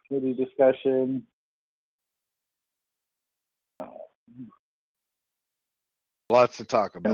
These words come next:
Speaker 2: about.
Speaker 1: can, lots to talk about. So, all right, I think we're good for this week, and we'll see everybody next week.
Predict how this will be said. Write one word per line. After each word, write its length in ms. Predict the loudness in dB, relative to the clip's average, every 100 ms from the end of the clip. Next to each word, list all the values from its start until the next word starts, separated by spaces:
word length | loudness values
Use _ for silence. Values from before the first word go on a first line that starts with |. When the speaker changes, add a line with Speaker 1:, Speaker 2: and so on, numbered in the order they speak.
| 0
Speaker 2:
about. 80 | -2 -8
Speaker 1:
can, 120 | -8 -10 _ -20 -20 -20 _ _ _ _ _ 8
lots 380 | 10 10 6 0
to 80 |
talk 220 | 2 2 2
about. 220 | -2 -8 -10
So, 160 | -10 -10 _ _ _ 6
all 160 | 10
right, 180 | 10 6 2 -8
I 60 | -8
think 280 | -2 -4 -2
we're 120 | -2
good 260 | 2 0 2
for 80 | -2
this 220 | 0 -2 -2
week, 220 | -6 -4
and 120 | -6 -6
we'll 140 | -4
see 140 | -2 4
everybody 460 | 4 4 4 2
next 300 | 4 4 2 -4
week. 280 | -6 -6